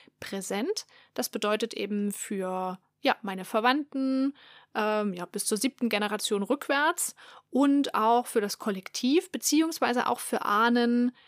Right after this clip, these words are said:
darüber hinaus, ähm, oder eben für mich aus vorvergangenen Leben.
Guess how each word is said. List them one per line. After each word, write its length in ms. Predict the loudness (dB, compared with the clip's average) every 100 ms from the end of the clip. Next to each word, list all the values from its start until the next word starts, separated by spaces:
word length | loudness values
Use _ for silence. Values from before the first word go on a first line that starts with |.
| _ _ _
darüber 400 | 0 2 2 2
hinaus, 800 | 2 2 2 4 2 0 -4 -4 -6
ähm, 320 | -8 -6 -6 -2
oder 200 | 0 0
eben 460 | 0 -2 -2 -4 -10 _ -20 -16 -16 -18
für 260 | -16 -4 0
mich 360 | 4 4 2 0
aus 140 | -2
vorvergangenen 800 | 2 2 2 0 0 2 2 0
Leben. 500 | 0 0 -2 -4